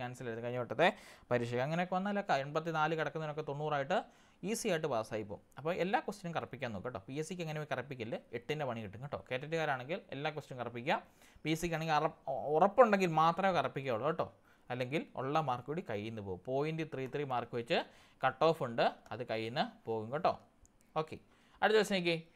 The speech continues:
ഏത് രണ്ടക്ക സംഖ്യയിൽ നിന്നും, ദാ ഇത് കണ്ടോ, ആഗമ രീതിയുടെ തൊട്ട് താഴെ വന്നൊരു ക്വസ്റ്റ്യനാണ്. നോക്കിയേ, ഏത് രണ്ടക്ക സംഖ്യയിൽ നിന്നും അതിലെ അക്കങ്ങളുടെ തുക കുറച്ചാൽ കിട്ടുന്ന ഉത്തരത്തിൻ്റെ പ്രത്യേകത എന്താണ്? എന്താ ചോദിക്കുന്നത്?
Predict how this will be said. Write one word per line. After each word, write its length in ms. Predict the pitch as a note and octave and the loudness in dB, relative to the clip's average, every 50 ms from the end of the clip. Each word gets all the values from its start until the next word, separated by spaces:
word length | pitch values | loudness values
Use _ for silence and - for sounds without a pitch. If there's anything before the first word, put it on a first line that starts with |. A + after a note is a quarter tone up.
| - - - - - - G3+ G#3+ | -20 -20 -20 -6 4 8 12 12
ഏത് 300 | A3+ A#3+ B3+ C#4+ B3 C#4+ C#4 A#3 | 12 12 12 12 8 6 4 6
രണ്ടക്ക 400 | F#3+ F3+ F#3 F#3+ G#3 G3+ G3+ A#3 G#3+ G3 | 4 4 6 4 4 6 6 4 2 2
സംഖ്യയിൽ 260 | F3 D#3+ D3+ D#3 D3+ | 2 2 2 2 2
നിന്നും, 140 | C#3 B2+ - - _ | 0 -2 -6 -4 _
ദാ 60 | F3 D#3 D#3+ | 0 2 4
ഇത് 80 | E3 E3 C#3+ | 4 2 2
കണ്ടോ, 140 | A#2 A2+ B2 C3+ D3 | 2 2 4 4 6
ആഗമ 220 | D#3+ E3+ F3+ F#3 E3+ | 6 6 6 6 4
രീതിയുടെ 220 | D#3+ D3+ D#3 D3 C#3+ C#3+ | 2 2 0 -2 -2 -6
തൊട്ട് 200 | C3+ C3+ - F3 D#3 | -10 -4 0 4 6
താഴെ 180 | C#3 C#3 C#3 C3+ C3 | 6 6 6 4 2
വന്നൊരു 200 | C3 B2+ B2 A#2+ | 0 -2 -2 -2
ക്വസ്റ്റ്യനാണ്. 320 | A#2 A#2 - C3+ A2+ - - - D3+ | -2 -4 -4 -6 -8 -10 -8 -8 -6
നോക്കിയേ, 200 | C#3+ C3+ B2 F#2+ - - _ - - - - - F#3+ G3+ G#3+ | -4 -4 -4 -6 -8 -12 _ -20 -20 -20 -10 2 8 10 12
ഏത് 240 | A3+ A#3+ C4+ C#4 D4+ C#4 A3+ | 12 12 10 8 8 6 8
രണ്ടക്ക 340 | F#3 F3 F3 F#3 G3 - A3 G#3 - F#3 | 6 8 8 6 6 6 4 2 2 0
സംഖ്യയിൽ 300 | E3 D#3 D3 D3+ D#3 D3 C#3+ | -2 0 0 0 0 2 2
നിന്നും 180 | D#3 D3 A#2 - - _ _ _ _ - F3+ | 2 0 0 -4 -10 _ _ _ _ 0 2
അതിലെ 280 | F#3 A3 F#3+ D3 C3 E3+ - - - - - - - - - F3+ | 4 4 4 4 4 2 0 -2 -8 -20 -20 -20 -10 2 2 2
അക്കങ്ങളുടെ 560 | F#3 - - C4 C4 B3+ B3 B3 A3 G#3 A3 G#3+ - - | 2 6 6 8 8 8 8 6 8 8 6 4 4 2
തുക 200 | F#3 F3 G3 G#3+ F#3+ | 2 4 4 6 6
കുറച്ചാൽ 400 | E3+ C#3+ C3+ B2+ - E3+ D#3 B2+ - - - - _ - | 6 4 4 4 6 8 8 8 8 4 -6 -14 _ -6
കിട്ടുന്ന 380 | G3 F3+ - - A#3+ A#3+ B3+ B3 G#3 D#3+ | -6 -6 4 6 6 6 8 6 6 4
ഉത്തരത്തിൻ്റെ 500 | - - - F#3+ F3+ D#3+ D3 C3+ D3+ F3 F3+ F3+ - - | 4 2 4 4 4 4 2 2 2 2 0 0 -2 -2
പ്രത്യേകത 800 | G3+ F#3+ - - - _ - C4+ A#3+ F3+ D#3+ D3 C#3+ B2 C3 D#3+ G3+ - - - B2+ C#3+ C3+ | -2 -2 -2 -6 -8 _ 6 8 10 10 8 6 4 4 4 4 4 4 2 -2 -4 -2 -2
എന്താണ്? 640 | C#3 D3 D3+ D3+ C#3+ C3 A2+ G#2+ G#2+ B2 C#3 D3 - - - - _ _ _ _ - | 0 -2 -2 0 2 2 2 2 2 2 4 2 2 2 -4 -12 _ _ _ _ 2
എന്താ 140 | F3 F3+ F3 | 6 8 8
ചോദിക്കുന്നത്? 400 | F3 E3+ E3 D#3+ E3 D#3+ D#3+ D#3 | 8 8 4 2 2 2 2 0